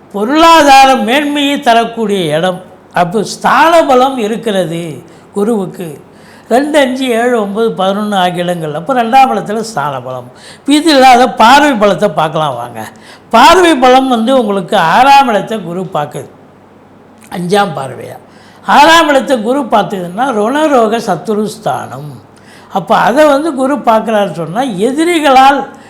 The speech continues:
எந்த ஒரு பிரச்சனையும் இருக்காது, எதிரிகள் அடங்கி போவார்கள்.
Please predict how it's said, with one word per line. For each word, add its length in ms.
எந்த 380
ஒரு 200
பிரச்சனையும் 680
இருக்காது, 640
எதிரிகள் 540
அடங்கி 480
போவார்கள். 880